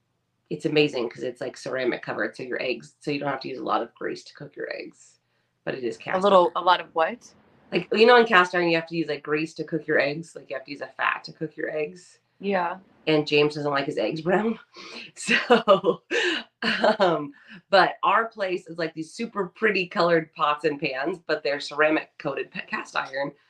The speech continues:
Speaker 1: So when you're cooking stuff like that, you don't have to use anything on them. They,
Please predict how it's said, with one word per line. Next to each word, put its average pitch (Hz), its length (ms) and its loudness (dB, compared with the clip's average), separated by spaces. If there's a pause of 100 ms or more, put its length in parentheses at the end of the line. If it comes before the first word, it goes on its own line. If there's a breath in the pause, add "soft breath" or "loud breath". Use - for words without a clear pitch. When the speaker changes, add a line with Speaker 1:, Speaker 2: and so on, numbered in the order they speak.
(200 soft breath)
Speaker 1:
So 139 440 2
when 151 160 4
you're 143 100 -2
cooking 160 300 0
stuff 151 240 -2
like 147 160 0
that, 139 240 -10
you 160 120 0
don't 147 160 -2
have 127 160 -4
to - 120 -8
use 131 140 -8
anything - 420 -2
on - 200 -10
them. - 300 -16
They, - 140 -14